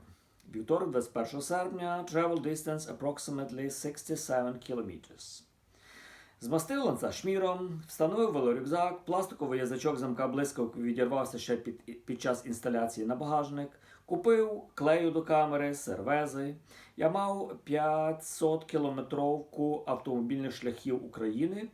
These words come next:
Треба було придбати ще кілька топографічних чи туристичних кадр, е, карт, але не вийшло. Намети не брав, збирався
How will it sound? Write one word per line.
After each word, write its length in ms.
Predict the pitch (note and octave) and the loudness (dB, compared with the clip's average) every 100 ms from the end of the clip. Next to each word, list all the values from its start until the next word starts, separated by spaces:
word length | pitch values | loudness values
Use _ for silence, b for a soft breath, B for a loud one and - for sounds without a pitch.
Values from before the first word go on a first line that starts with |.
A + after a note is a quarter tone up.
| B B - | B B -4
Треба 240 | G3 A3+ | 2 2
було 280 | F#3 E3+ E3+ | 2 2 2
придбати 460 | D#3+ C#3 D#3 D#3 D3 | 0 2 4 4 2
ще 160 | D#3 | -2
кілька 320 | D3+ D3 C3+ | 0 0 0
топографічних 880 | A#2 C3+ C#3 C3 C3+ C#3+ - C3+ B2 | -2 -2 0 -2 -2 -4 -4 -6 -6
чи 180 | - B2 | -4 -4
туристичних 680 | A#2+ A#2 - A#2 G#2+ C3+ C#3 | -2 -2 -2 -4 -6 -6 -4
кадр, 420 | F#3+ F#3+ F#3+ - D#3 | 0 0 0 -4 -2
е, 260 | C#3 C3+ | 0 -2
карт, 420 | - E3 E3 - - | 0 0 0 -4 -4
але 200 | F3+ E3+ | -2 0
не 100 | B2 | -2
вийшло. 380 | F#2+ E2+ - - - - B B B | -2 -6 -10 -18 -20 -20 B B B
Намети 380 | A2 C#3+ F#3 A3+ | 0 2 2 2
не 80 | A3+ | 4
брав, 420 | B2 A2+ - B2 - | 4 2 0 -8 -12
збирався 880 | A2+ B2+ C#3+ E3 D#3 D3+ D3+ D3 | -2 4 4 4 2 4 4 2